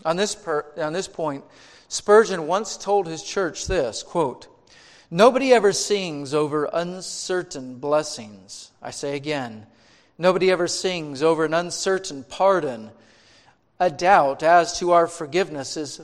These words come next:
fatal to all joy, for it lets in the dread fear of divine wrath." I'll repeat that. "It is fatal to all joy, for it lets in the dread fear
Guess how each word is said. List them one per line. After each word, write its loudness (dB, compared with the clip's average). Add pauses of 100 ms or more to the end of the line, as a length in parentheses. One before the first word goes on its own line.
fatal -4
to -6
all 0
joy, -6 (360)
for -2
it -4
lets 2
in -2
the -6
dread -4
fear -10
of -10
divine -12
wrath." -14 (100)
I'll -14
repeat -12
that. -16 (320)
"It -4
is -6
fatal -4
to -12
all 0
joy, -4
for -4
it -6
lets 0
in -6
the -8
dread -4
fear -12